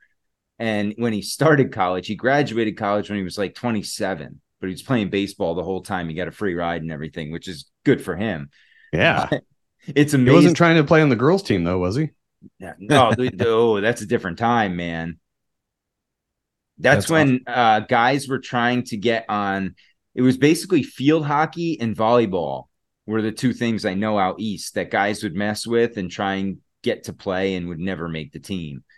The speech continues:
Speaker 1: They, they couldn't pull it off 'cause, you know, it was frowned upon for guys to compete against girls.
Speaker 3: Did you guys ever have a, like, a single girl that played in, like, the high school football team or, like, the wrestling team or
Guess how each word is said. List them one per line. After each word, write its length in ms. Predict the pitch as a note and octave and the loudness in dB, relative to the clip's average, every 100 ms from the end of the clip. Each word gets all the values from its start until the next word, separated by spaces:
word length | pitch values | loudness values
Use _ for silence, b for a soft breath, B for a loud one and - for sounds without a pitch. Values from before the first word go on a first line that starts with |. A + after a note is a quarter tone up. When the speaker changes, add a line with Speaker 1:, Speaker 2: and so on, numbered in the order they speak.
| _ - | _ -10
Speaker 1:
They, 240 | E2 E2+ E2 | -6 -6 -6
they 120 | F2 | -10
couldn't 340 | - A#2 F2 D#2 | -6 -6 -6 -6
pull 180 | G2 E2+ | -6 -4
it 80 | |
off 320 | F2 F2 - - | -4 -4 -4 -10
'cause, 360 | D#2+ - - _ _ - | -14 -14 -18 _ _ -14
you 100 | E2 | -10
know, 180 | C#2+ D2+ | -10 -10
it 60 | |
was 220 | D2 D2 - | -12 -14 -12
frowned 400 | - F2+ A2 F2 | -6 -2 -2 -4
upon 420 | C#2+ C2+ C2+ C2+ | -6 -8 -8 -12
for 300 | D#2+ C#2 C#2 - | -12 -12 -14 -10
guys 300 | D#2 D2 - | -8 -6 -10
to 60 | - | -14
compete 240 | D#2 D#2 | -10 -10
against 280 | D#2 D#2+ D#2 | -8 -10 -8
girls. 420 | G#2+ G2 - - _ _ _ _ _ _ _ _ _ _ _ _ _ - | -8 -8 -12 -20 _ _ _ _ _ _ _ _ _ _ _ _ _ -4
Speaker 3:
Did 120 | F3+ | 0
you 80 | A3+ | 2
guys 180 | D#4 E4 | 2 4
ever 140 | C4+ | 4
have 160 | A#3+ A3+ | 4 8
a, 240 | E3+ C3+ | 8 8
like, 220 | B2+ B2+ B2 | 6 4 4
a 40 | |
single 460 | - - D#3 E3+ D3 | 2 4 4 4 4
girl 400 | A#2+ A#2 B2+ C3 | 2 2 4 2
that 180 | B2+ | -2
played 280 | - B2 A#2+ | -2 0 0
in, 80 | B2+ | 0
like, 140 | A#2 - | 0 -2
the 80 | |
high 160 | G2 A2+ | -2 -2
school 220 | - B2 | 0 0
football 340 | A2 A2+ A#2+ A#2+ | 0 0 2 0
team 360 | C#3 C3 C3 | 0 0 0
or, 60 | A2+ | 0
like, 160 | G2+ | 0
the 100 | G#2+ | 0
wrestling 460 | F#2+ G2+ F#2 A#2+ G#2+ | 0 0 0 -2 -4
team 60 | |
or 60 | - | 2